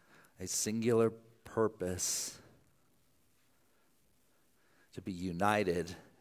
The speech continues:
to you in relationship, in perfect intimacy. And you created us to live that out in relationship with one another.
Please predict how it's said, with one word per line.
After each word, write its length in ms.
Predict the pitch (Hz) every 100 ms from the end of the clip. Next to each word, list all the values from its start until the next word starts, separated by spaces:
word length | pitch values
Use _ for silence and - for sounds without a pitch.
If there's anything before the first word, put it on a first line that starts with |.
| _ -
to 100 | 87
you 460 | 104 117 82 78 - -
in 100 | 85
relationship, 720 | 87 107 110 - 101 - - - _ _ _ _ _ _ _ _ _ _ _ _
in 80 | - -
perfect 460 | 127 110 107 -
intimacy. 720 | 110 95 78 80 - - 80 - _ _ _ _ _ _ _ _ _ _ _ _ _ _ _ _ _ _ _ _ _ _ _ _ _ _ _ _ _ _ _ _ _ _ _
And 80 | 90
you 60 |
created 400 | 80 98 95 92
us 180 | 90 -
to 100 | -
live 240 | 90 101 98
that 180 | 95 101
out 320 | 110 87 -
in 300 | 90 85 82
relationship 680 | 85 95 92 82 - 87 -
with 160 | 92 90
one 160 | 90 87
another. 380 | 95 82 85